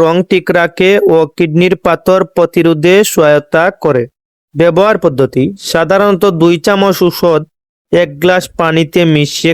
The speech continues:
খাওয়া হয়। খাওয়ার পর খাবেন। সঠিক ডোজ অবশ্যই ডাক্তার বা ফার্মাসিস্টের পরামর্শে নিতে হয়। বাচ্চারা এই ওষুধটি সেবন করবেন না। সতর্কতা, কিডনি রোগ, উচ্চ রক্তচাপ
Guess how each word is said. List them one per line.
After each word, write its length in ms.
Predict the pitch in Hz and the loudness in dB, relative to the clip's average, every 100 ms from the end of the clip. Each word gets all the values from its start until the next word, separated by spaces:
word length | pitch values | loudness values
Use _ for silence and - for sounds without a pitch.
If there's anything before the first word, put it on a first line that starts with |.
| - | -2
খাওয়া 260 | 156 135 131 | -2 0 0
হয়। 220 | 143 190 254 _ _ _ - | 0 0 -2 _ _ _ -6
খাওয়ার 400 | 165 156 156 202 202 | -2 0 0 0 -2
পর 160 | 180 175 175 | -2 0 0
খাবেন। 360 | 160 139 143 190 - | -2 0 -2 -2 -2
সঠিক 400 | 170 170 233 226 185 | 0 0 0 -4 -2
ডোজ 240 | 160 160 170 180 | 0 2 2 0
অবশ্যই 440 | 170 175 - 190 160 | 0 -2 0 -2 0
ডাক্তার 500 | 156 151 - - 165 170 | -2 -4 -6 -4 -2 0
বা 140 | 180 180 | -2 -2
ফার্মাসিস্টের 760 | 175 160 147 151 160 156 - 180 - | -2 -2 -2 -2 -2 -2 -2 -2 0
পরামর্শে 580 | 175 160 165 165 - 165 | 0 0 -2 -2 -2 0
নিতে 300 | 156 131 143 | 0 0 0
হয়। 240 | 139 147 208 - - - _ 139 | 0 0 -2 -6 -20 -20 _ -4
বাচ্চারা 640 | 160 160 - 190 190 220 214 | -2 -4 -4 -2 0 2 2
এই 140 | 208 202 | 2 2
ওষুধটি 400 | 190 196 - 190 | 0 -2 -2 -4
সেবন 340 | - 160 143 147 | 0 0 0 -2
করবেন 320 | 165 139 127 127 | -2 -2 -2 -2
না। 120 | 156 220 _ _ _ _ - | -2 -6 _ _ _ _ -6
সতর্কতা, 680 | 175 175 190 180 170 - 123 - _ _ - | -2 0 0 0 -2 -2 -6 -10 _ _ -4
কিডনি 380 | 196 170 196 185 | -2 0 2 2
রোগ, 240 | 190 190 - _ _ _ _ | 2 0 -4 _ _ _ _
উচ্চ 280 | 165 170 - 185 | -2 -2 -2 0
রক্তচাপ 560 | 185 185 170 160 170 | 0 0 -2 0 0